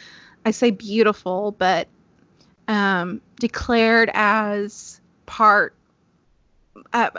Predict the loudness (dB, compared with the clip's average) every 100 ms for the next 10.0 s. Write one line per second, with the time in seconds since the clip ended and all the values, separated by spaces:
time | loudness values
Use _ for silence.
0 | -4 -4 -2 -4 0 0 0 -4 -8 -14
1 | -16 -20 -20 -20 -20 -4 2 4 4 2
2 | 0 -4 -10 _ _ _ _ _ _ _
3 | _ -6 -4 -2 -4 -6 -10 -10 -8 -6
4 | -4 -6 -8 -10 -14 -14 -8 -6 -4 -6
5 | -6 -12 -12 -20 -16 0 2 2 0 0
6 | 0 -2 -14 -10 -12 -8 -6 -4 -4 -6
7 | -8 -4 -2 -2 -2 -6 -6 -6 -6 -12
8 | -8 -10 -8 -6 -4 -4 -2 -2 -2 -2
9 | -2 -2 -2 0 2 4 4 4 2